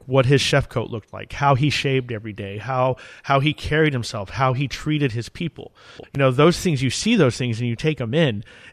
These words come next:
and it gives you a, a different perspective. Um, you know, I had the opportunity to go open Ben Jean Georges in Houston, and I had just had a child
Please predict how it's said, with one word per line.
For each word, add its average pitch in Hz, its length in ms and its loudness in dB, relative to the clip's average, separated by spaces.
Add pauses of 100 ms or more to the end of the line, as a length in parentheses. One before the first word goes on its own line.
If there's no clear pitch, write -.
(120)
and 123 500 0
it 131 160 -2 (340)
gives 151 260 0
you 131 180 2 (440)
a, 143 60 -8
a 120 40 -2
different 131 380 0
perspective. - 640 -8 (480)
Um, 110 460 0 (800)
you 147 120 2
know, 131 140 4
I 127 80 4
had 135 160 2
the 120 60 2
opportunity 156 380 2
to 131 60 -2
go 117 140 0
open 143 280 2
Ben 123 180 0
Jean 123 180 -2
Georges 113 240 -2
in 113 60 -4
Houston, 113 440 -6 (400)
and 113 440 -2
I 135 120 2
had 143 140 2
just 120 160 -6
had 110 140 -4
a 98 40 -10
child 139 540 -2